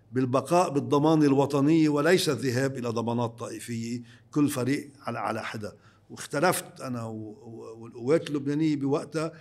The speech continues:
بهذا الاتجاه، يعني ما اختلفت أنا وياهم على مقعد نيابي بجبال، ولا اختلفت مع تيار المستقبل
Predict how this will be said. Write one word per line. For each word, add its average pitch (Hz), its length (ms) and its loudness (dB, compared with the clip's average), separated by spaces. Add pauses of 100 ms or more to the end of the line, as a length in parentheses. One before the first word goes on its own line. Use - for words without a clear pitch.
(200)
بهذا 170 300 2
الاتجاه، 165 540 2 (140)
يعني 101 240 -16
ما 123 80 -8
اختلفت 151 380 -8
أنا 127 120 -8
وياهم 131 240 -2
على 120 140 -6
مقعد 117 340 -4
نيابي 113 280 -4
بجبال، 110 440 -6
ولا 135 220 -4
اختلفت 143 440 -8
مع 117 100 -10
تيار 123 320 -8
المستقبل 120 580 -8